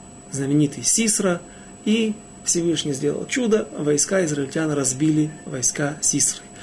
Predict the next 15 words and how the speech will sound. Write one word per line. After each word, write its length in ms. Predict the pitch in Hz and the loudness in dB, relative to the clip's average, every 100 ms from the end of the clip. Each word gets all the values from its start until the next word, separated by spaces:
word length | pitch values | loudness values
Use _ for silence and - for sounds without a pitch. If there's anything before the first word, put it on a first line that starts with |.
| - - | -18 -2
Сисра 480 | - - 240 220 214 | 2 4 2 4 2
же 320 | 190 202 196 - - - | 2 0 -2 -6 -18 0
начал 400 | 180 214 214 202 | 4 4 4 2
убегать 440 | 156 151 156 190 185 | 2 4 4 4 2
в 80 | |
другую 360 | 151 151 156 160 | 0 0 2 2
сторону, 580 | - 139 131 147 208 214 - | 2 -2 -4 0 0 0 -4
сделал 380 | 147 135 170 147 | -6 2 4 4
маневр. 460 | 135 123 139 190 214 | 2 -2 0 0 0
Не 220 | 190 214 | 4 6
напрасно 560 | 202 160 175 160 - 139 | 6 4 2 0 0 -4
он 100 | 131 | 0
был 220 | 139 131 - - - - - - - - - - - - - - - | 2 2 0 -16 -20 -20 -20 -20 -20 -20 -20 -20 -20 -20 -20 -12 -2
начальником, 600 | 139 139 156 147 127 - 131 | 0 4 4 4 0 -8 -2
главнокомандующим, 1080 | 143 165 147 131 151 139 143 - - 202 208 | 4 4 4 2 0 0 -4 -6 0 2 2